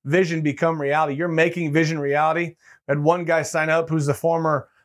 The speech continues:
uh, former athlete. I coached him through high school, and, uh, he called and said, "Yeah, coach, I wanna do this." And so really, really super stoked to have, uh, to have him leading with us. And so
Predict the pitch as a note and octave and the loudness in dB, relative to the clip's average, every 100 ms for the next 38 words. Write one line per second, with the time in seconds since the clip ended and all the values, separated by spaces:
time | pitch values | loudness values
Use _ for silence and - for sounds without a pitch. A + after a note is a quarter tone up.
0 | _ D3+ D3+ C#3+ F#3+ F3+ D#3+ D#3+ D#3 E3+ | _ 0 0 0 -2 0 0 0 -2 0
1 | D3+ D3 E3+ D#3+ - D#3+ D#3 D3 D#3 D3+ | 0 0 0 0 -2 -2 0 2 2 2
2 | - D#3 D3 C3+ _ _ _ - C#3+ C#3 | -2 0 0 -2 _ _ _ -2 0 0
3 | C3+ C#3 C#3 C3+ C3 D3 E3 D#3+ D3 C#3+ | 0 0 0 -2 -4 -4 0 0 0 -2
4 | D3+ E3+ - D3 D#3 D#3+ D3 C3 D#3+ C#3+ | 0 0 -2 -2 0 0 0 0 0 0
5 | A#2+ - - C#3+ C3 - _ - _ _ | -2 -6 -2 2 2 0 _ -20 _ _
6 | D3 F#3+ F3+ D#3+ D#3+ C#3+ F3 D#3 C#3 - | -4 0 0 0 0 0 0 0 -2 2
7 | D3+ D3 C#3 C#3+ C3+ A#2+ _ C#3 B2+ B2 | 2 0 0 2 0 -4 _ 0 2 0
8 | B2+ - C3 C3+ C#3+ C3+ C3+ C3 B2 A#2 | -2 -4 2 2 2 0 0 2 0 -2
9 | - C#3 C#3 B2 | -8 -4 0 0